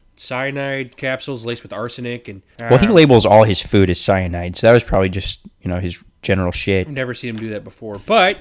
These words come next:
Speaker 1: <laughs> either way, I told him, "You can't take care of me anymore," and then I, uh, had Blip do it. So I'm living out of Harry's
Speaker 2: Ooh.
Speaker 1: car. Blip is getting my meds. He's driving me every morning. And speaking of which,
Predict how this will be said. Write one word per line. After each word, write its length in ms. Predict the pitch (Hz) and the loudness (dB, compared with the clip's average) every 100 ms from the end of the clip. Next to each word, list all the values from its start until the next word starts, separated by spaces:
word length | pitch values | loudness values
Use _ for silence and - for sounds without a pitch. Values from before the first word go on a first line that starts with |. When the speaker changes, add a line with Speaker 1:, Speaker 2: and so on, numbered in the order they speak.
| - | -12
Speaker 1:
<laughs> 160 | - - | -10 -6
either 280 | 185 214 190 | -2 -2 0
way, 260 | 165 175 | 0 0
I 40 | 160 | -2
told 240 | 147 147 | -4 -8
him, 260 | 151 135 107 | -6 -8 -12
"You 140 | 110 120 | -16 -10
can't 220 | 151 139 | -10 -8
take 160 | 156 | -10
care 160 | 151 143 | -8 -8
of 60 | 123 | -8
me 60 | |
anymore," 440 | 120 117 117 117 131 | -8 -8 -8 -8 -8
and 120 | 131 | -8
then 180 | 127 123 | -8 -6
I, 220 | 117 120 | -6 -6
uh, 340 | 113 120 117 | -8 -10 -10
had 200 | 117 143 | -10 -10
Blip 280 | 127 185 - | -8 -8 -8
do 160 | 139 120 | -8 -8
it. 140 | 104 | -10
So 340 | - 131 120 120 | -14 -12 -10 -10
I'm 120 | 170 | -10
living 260 | 170 202 202 | -6 -4 0
out 120 | 190 | 2
of 80 | 185 | 4
Harry's 320 | 151 131 107 | 4 2 2
Speaker 2:
Ooh. 40 | 92 | 0
Speaker 1:
car. 420 | 143 143 143 143 | 0 2 0 -2
Blip 340 | 120 135 151 _ _ _ 123 - 135 | -6 -10 -10 _ _ _ -18 -16 -12
is 220 | 123 117 | -12 -12
getting 180 | 117 151 | -12 -12
my 100 | 147 | -8
meds. 520 | 127 127 127 123 - _ - _ - | -4 -2 -2 -4 -14 _ -20 _ -20
He's 100 | 127 | -14
driving 340 | - 127 139 | -6 -6 -4
me 100 | 135 | -4
every 200 | 135 143 | -6 -6
morning. 480 | 147 123 123 131 127 - _ _ - | -6 -6 -6 -6 -10 -14 _ _ -10
And 360 | 123 123 120 | -6 -4 -6
speaking 320 | - 233 233 | -10 -10 -6
of 80 | 196 | -6
which, 440 | 170 175 175 - | -2 -2 -4 -12